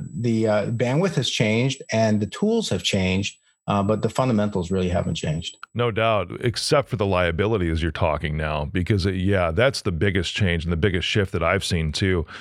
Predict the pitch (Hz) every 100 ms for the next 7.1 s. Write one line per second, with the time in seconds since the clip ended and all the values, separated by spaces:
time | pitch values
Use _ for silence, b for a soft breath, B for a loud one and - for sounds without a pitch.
0 | B B B 107 110 104 113 123 113 113
1 | 104 95 - b b b b b - 107
2 | 104 - - - 123 101 101 123 101 90
3 | 90 87 82 82 - 90 85 107 107 -
4 | 85 80 73 90 - 95 92 90 - 90
5 | - _ _ _ - 107 92 120 - 107
6 | 92 92 87 80 117 101 80 87 78 82